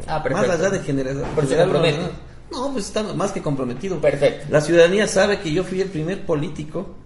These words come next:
Speaker 2: y en su momento me dieron palo por eso.
Speaker 1: Ya.
Speaker 2: Pero en el dos mil trece fui el primer político que dio como oferta de campaña la generación de le-, legislación para dotar a las ciudades de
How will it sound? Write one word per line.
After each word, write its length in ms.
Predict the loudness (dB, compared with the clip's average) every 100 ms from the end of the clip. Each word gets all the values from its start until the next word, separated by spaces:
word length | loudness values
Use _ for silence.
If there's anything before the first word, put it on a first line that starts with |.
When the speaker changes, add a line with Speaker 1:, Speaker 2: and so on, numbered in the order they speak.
| -18 -18 -18 -18 -10
Speaker 2:
y 60 | -8
en 60 |
su 100 | -6
momento 680 | -4 -4 -4 -4 -6 -8 -14 -14
me 120 | -8
dieron 220 | -6 -6
palo 320 | -2 -2 -2 -6
por 120 | -12
eso. 220 | -14 -16 -18 -12
Speaker 1:
Ya. 260 | -8 -8 -4
Speaker 2:
Pero 120 | -2
en 80 | 0
el 80 | 0
dos 120 | -2
mil 140 | -4
trece 240 | -4 -6 -6
fui 160 | -8
el 80 | -8
primer 320 | -6 -6 -6
político 720 | -8 -8 -6 -6 -8 -8 -8 -8
que 280 | -8 -10 -12 -16
dio 260 | -8 -6 -4
como 220 | -4 -4
oferta 340 | -4 -6 -4 -6
de 120 | -6
campaña 480 | -8 -6 -4 -4 -6
la 80 |
generación 580 | -6 -8 -6 -8 -6 -6
de 80 | -4
le-, 180 | -4 -6
legislación 640 | -10 -10 -8 -8 -6 -6 -6 -10 -16 -18 -20 0
para 460 | 4 4 2 -2 -6
dotar 440 | -2 -2 0 0
a 80 | 2
las 160 | 0 -2
ciudades 480 | -2 0 0 -2 -2
de 160 | -6